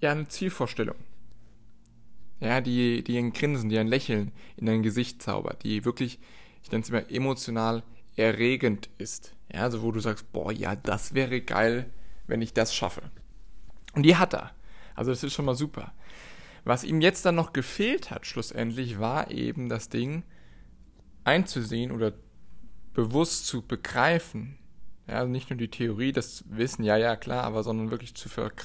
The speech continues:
begreifen und zu verinnerlichen. Ja, verdammt nochmal, die Ernährung <laughs> spielt eine sehr, sehr große Komponente, um Fett zu verlieren und Muskeln aufzubauen und einfach die Kilos zu reduzieren. Du kommst da nicht drum herum. Du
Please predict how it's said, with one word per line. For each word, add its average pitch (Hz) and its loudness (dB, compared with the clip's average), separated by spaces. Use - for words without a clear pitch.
begreifen 127 6
und 120 -6
zu - -6
verinnerlichen. 139 2
Ja, 123 6
verdammt 107 0
nochmal, 107 -2
die 98 0
Ernährung 110 6
<laughs> - 0
spielt - 12
eine 160 6
sehr, 139 10
sehr 123 8
große 117 2
Komponente, 113 2
um 127 8
Fett 160 8
zu 165 2
verlieren 131 0
und 113 2
Muskeln 120 2
aufzubauen 110 0
und - -6
einfach 101 -4
die - -12
Kilos - -6
zu - -6
reduzieren. - -6
Du 117 -4
kommst - -2
da 117 0
nicht 117 -6
drum 113 -8
herum. 104 -6
Du - -20